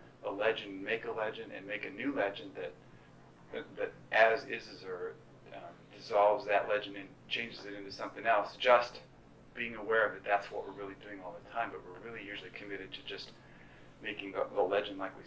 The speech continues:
you know, the box legend about who we are, keeping it the same and keeping everybody else in their box the same, and, like, that's the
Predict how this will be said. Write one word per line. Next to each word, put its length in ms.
you 80
know, 80
the 80
box 400
legend 320
about 160
who 100
we 60
are, 200
keeping 280
it 100
the 160
same 160
and 160
keeping 260
everybody 360
else 200
in 60
their 140
box 340
the 80
same, 260
and, 100
like, 160
that's 240
the 60